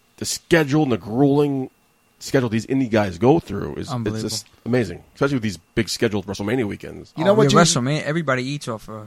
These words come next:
Speaker 1: Yeah.
Speaker 3: Michael,
Speaker 2: WrestleMania
Speaker 3: Michael
Speaker 2: week.
Speaker 3: J. Putty, you've inspired me. You know, I do a
Speaker 2: What?
Speaker 3: lot of things behind the scenes. I think next year,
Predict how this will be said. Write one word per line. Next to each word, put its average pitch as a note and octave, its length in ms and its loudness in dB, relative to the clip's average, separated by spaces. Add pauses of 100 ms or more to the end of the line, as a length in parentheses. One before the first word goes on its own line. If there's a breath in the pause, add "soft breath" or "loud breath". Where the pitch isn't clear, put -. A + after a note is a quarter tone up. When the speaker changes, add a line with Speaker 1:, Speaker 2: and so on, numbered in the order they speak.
Speaker 1:
Yeah. - 60 0
Speaker 3:
Michael, E3+ 180 4
Speaker 2:
WrestleMania A2+ 200 -4
Speaker 3:
Michael F#3 180 2
Speaker 2:
week. - 20 0
Speaker 3:
J. F#3+ 100 6
Putty, F3 200 0
you've E3+ 220 -2
inspired B2+ 720 2
me. F2+ 260 -8 (560)
You C#3 80 -6
know, C3+ 80 0
I B2+ 60 4
do D3 80 6
a - 20 8
Speaker 2:
What? C#3+ 80 4
Speaker 3:
lot C3+ 140 6
of - 40 0
things C3+ 200 -6
behind B2 320 -4
the - 20 -4
scenes. B2+ 300 -6
I C3+ 80 -2
think F#3 140 -2
next C3 380 -2
year, G2 220 -4